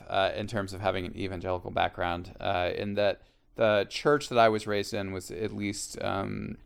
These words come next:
I think, unusually intellectual, uh, for, for being an evangelical church. So it kept to a lot of the things that we kind of think of as standard evangelical attributes, right? Literal interpretation of the Bible,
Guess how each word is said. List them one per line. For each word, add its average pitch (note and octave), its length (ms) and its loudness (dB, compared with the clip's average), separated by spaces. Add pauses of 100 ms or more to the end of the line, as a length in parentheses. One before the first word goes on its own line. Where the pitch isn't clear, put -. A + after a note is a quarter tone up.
(140)
I C#3 40 -8
think, D#3+ 220 -6 (680)
unusually C3 580 6
intellectual, A#2 760 2 (200)
uh, B2+ 300 2
for, C3 380 6
for - 160 -2
being C3 260 2
an B2+ 60 0
evangelical B2 640 2
church. C3+ 320 -2
So B2 260 6 (400)
it C#3+ 100 -4
kept F#3+ 240 8
to E3+ 100 10
a - 20 12
lot D3 180 12
of C3+ 80 -2
the A#2+ 80 2
things A#2 220 0
that A2+ 80 -4
we G#2 60 -2
kind A2 160 0
of G2+ 80 -6 (160)
think A#2 200 0
of G#2 140 2
as F#2 80 -4
standard G2+ 460 0
evangelical F#2+ 680 -2
attributes, - 460 -6
right? F#2 220 -2 (260)
Literal C3+ 320 8
interpretation G#2+ 540 0
of F2+ 100 -4
the E2+ 60 -2
Bible, F2+ 480 0